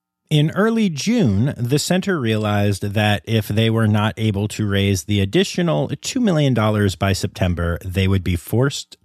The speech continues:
to close. So they sent out an email explaining the situation and asking for donations. They reached out to local and then national press. Many companies got involved and offered matches of fifty or a hundred or a hundred and fifty thousand dollars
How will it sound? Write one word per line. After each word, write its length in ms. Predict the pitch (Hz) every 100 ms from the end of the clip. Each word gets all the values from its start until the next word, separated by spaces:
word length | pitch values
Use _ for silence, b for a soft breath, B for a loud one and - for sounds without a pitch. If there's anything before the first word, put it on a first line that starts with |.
| -
to 100 | 120
close. 720 | - 80 - - - - - _
So 420 | - - 117 269 - -
they 380 | 104 110 139
sent 340 | 170 - 113 151
out 180 | 160 165
an 100 | 175
email 580 | 196 254 139 82 73 - - -
explaining 500 | 113 - 104 113 143
the 80 |
situation 680 | 143 151 143 151 160 - 247
and 240 | 139 156 180
asking 400 | 90 98 127 131
for 200 | - 143
donations. 800 | 147 151 226 - - 71 - - _ -
They 260 | 107 117
reached 320 | 113 120 -
out 220 | 123 123 -
to 200 | 127 107
local 520 | 95 104 - 165 220
and 220 | 123 120
then 180 | 110 107
national 480 | 98 107 - 151 156
press. 520 | - 254 285 - - - b b b b b b
Many 340 | 104 151 190
companies 500 | 180 214 254 185 131
got 200 | 127 127
involved 540 | 123 113 120 165 208 156
and 160 | 160
offered 560 | 151 160 - 170 170 123
matches 840 | 123 139 151 208 - 156 117 95
of 160 | 101 98
fifty 800 | - 95 - - 110 104 104 101
or 240 | 98 101
a 140 | 98
hundred 640 | 98 98 104 113 120 117 110
or 300 | 107 110 110
a 60 |
hundred 260 | 104 117 113
and 100 | 110
fifty 240 | 131 -
thousand 540 | 139 - 117 120 135 135
dollars 640 | 143 214 147 127 143 -